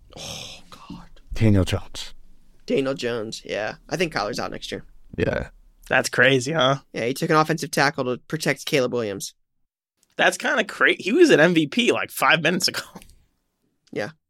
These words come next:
Speaker 1: Danny Dimes. That's a good question for the chat. Chat, if you see this, comment on YouTube. Uh,
Speaker 3: Yeah.
Speaker 1: maybe drop something on the I G, drop something on Facebook. We'll, we'll, uh, we'll get some polls up there. Who would you rather buy? You gotta buy one.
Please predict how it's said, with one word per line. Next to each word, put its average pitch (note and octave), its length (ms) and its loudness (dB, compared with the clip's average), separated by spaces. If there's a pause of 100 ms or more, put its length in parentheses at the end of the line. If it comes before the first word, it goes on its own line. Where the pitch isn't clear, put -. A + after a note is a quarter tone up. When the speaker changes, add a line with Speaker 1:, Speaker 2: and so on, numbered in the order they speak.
(100)
Speaker 1:
Danny C#3 160 0
Dimes. B2 300 -6 (580)
That's - 180 0
a A#3+ 40 2
good G#3+ 160 4
question G3 260 2
for E3+ 80 -6
the D#3 80 -8
chat. D3+ 280 0
Chat, F#3 200 2
if E3 100 -6
you E3 80 -6
see G#3+ 160 0
this, G3+ 200 4
comment G3+ 280 2
on G3 140 2
YouTube. E3 420 0 (480)
Uh, A2 220 -4
Speaker 3:
Yeah. B2+ 240 4
Speaker 1:
maybe D#3+ 140 0
drop D#3+ 200 4
something D#3+ 220 0
on D3+ 80 2
the D3+ 100 0
I C#3 140 2
G, C#3+ 420 -2 (120)
drop C#3 180 0
something D3+ 160 -2
on C3+ 80 -6
Facebook. C#3 380 -2
We'll, G#2+ 240 -6
we'll, C#3+ 260 -2
uh, A#2 160 -2
we'll C3 80 -8
get D3 160 -6
some - 80 -8
polls B2+ 160 -2
up - 60 -10
there. D3 100 -2
Who C4 160 4
would C#4 160 6
you F#3+ 160 0
rather D#3 380 2
buy? F#2 180 0
You G2+ 80 -6
gotta G3 180 2
buy F#3 220 4
one. C3 320 -2